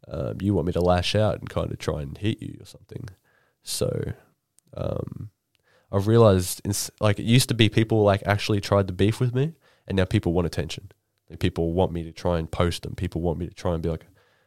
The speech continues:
"Oh, you know, I'm gonna give my time to this guy." Like, time, <coughs>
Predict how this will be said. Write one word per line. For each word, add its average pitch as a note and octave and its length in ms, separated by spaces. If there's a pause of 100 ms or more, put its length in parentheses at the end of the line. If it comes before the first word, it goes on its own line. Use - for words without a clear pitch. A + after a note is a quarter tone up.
(420)
"Oh, G#2 320
you F#2+ 160
know, G2+ 260
I'm G2+ 100
gonna F#2 420 (220)
give F#2+ 220
my F#2 140
time G2 260
to E2 60
this - 160
guy." - 240
Like, - 160
time, A#2+ 400 (500)
<coughs> - 400